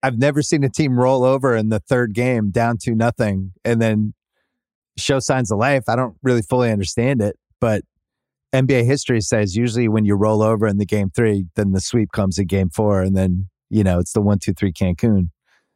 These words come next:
Grandy said one, two, three Cancun, four, five, six Celtics. Pretty good line.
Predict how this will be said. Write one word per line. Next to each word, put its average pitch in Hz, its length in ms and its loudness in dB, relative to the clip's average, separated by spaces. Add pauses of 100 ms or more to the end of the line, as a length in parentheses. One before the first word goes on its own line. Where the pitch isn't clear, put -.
(180)
Grandy 143 260 2
said 123 220 0
one, 123 180 2
two, 120 160 0
three 113 320 0 (100)
Cancun, 110 720 0 (100)
four, 120 200 0
five, 107 220 -2
six - 260 -4
Celtics. - 560 -4 (2000)
Pretty 131 160 2
good 98 140 0
line. 90 180 -2